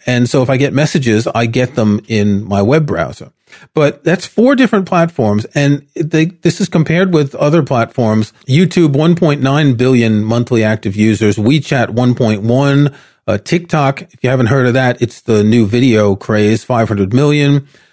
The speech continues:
LinkedIn, a mere three hundred million. Twitter, three hundred thirty million. Reddit, the same. Snapchat, two hundred and eighty-seven. So they're all much smaller. And the advantage that Facebook has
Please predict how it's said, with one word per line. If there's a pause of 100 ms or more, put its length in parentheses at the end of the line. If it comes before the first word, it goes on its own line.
(140)
LinkedIn,
a
mere
three
hundred
million.
Twitter,
three
hundred
thirty
million. (340)
Reddit,
the
same.
Snapchat,
two
hundred
and
eighty-seven. (280)
So
they're
all
much
smaller.
And
the
advantage
that
Facebook
has